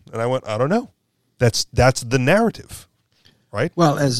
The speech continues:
Speaker 2: as long as it goes on, there's a cascade of new issues that are added on because you get more and more people who are upset about a variety of things who say, "Well, I'm gonna use this opportunity to,
Speaker 1: Yeah.
Speaker 2: to,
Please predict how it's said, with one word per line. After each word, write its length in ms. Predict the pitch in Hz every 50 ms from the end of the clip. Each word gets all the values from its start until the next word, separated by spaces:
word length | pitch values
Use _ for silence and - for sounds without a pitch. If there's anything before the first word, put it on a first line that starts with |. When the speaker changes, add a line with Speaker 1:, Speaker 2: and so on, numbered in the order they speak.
| 120 - 147
Speaker 2:
as 120 | 131 123
long 260 | 143 151 139 131 123 117
as 100 | 101 98
it 200 | 95 87 - -
goes 200 | - 104 98 98
on, 420 | 101 104 104 104 101 92 87 85 - -
there's 280 | - 73 - 101 90 98
a 140 | 98 90 85
cascade 840 | - - - - 123 117 110 - - - - 110 110 110 107 98 90
of 280 | 90 85 78 - - - _ _ _ _ _ _ _ _ _
new 280 | - 107 123 127 113 107
issues 480 | 117 143 139 - - 190 - 85 -
that 140 | - 98 -
are 80 | 87 -
added 320 | - 95 92 87 85 80 80
on 160 | 78 90 92
because 260 | 104 101 113 107 92 107
you 40 | 104
get 260 | 107 113 101 85 -
more 280 | - 101 101 104 104 101
and 80 | 101
more 160 | 98 95 92 87
people 440 | - 101 90 - 107 107 101 95
who 100 | 95 101
are 80 | 98 92
upset 340 | 85 82 - - 95 98 92
about 320 | 92 85 87 85 - -
a 80 | - 90
variety 600 | 90 90 87 85 85 104 117 127 120 101 90 87
of 100 | 82 -
things 480 | - - 98 95 95 92 98 - - - _ _ _ _
who 60 | 101
say, 200 | - - 104 101
"Well, 220 | 98 104 104 101
I'm 100 | 104 110
gonna 140 | 117 113 110
use 240 | 104 101 101 98 87
this 180 | 95 101 101 101
opportunity 640 | 90 87 85 - 107 - 87 85 - 92 92 92 87
to, 180 | 85 92 92 90 -
Speaker 1:
Yeah. 120 | 175 - - _ _ _ _ _ _ _ _ _ _
Speaker 2:
to, 360 | - - 101 95 92 90 -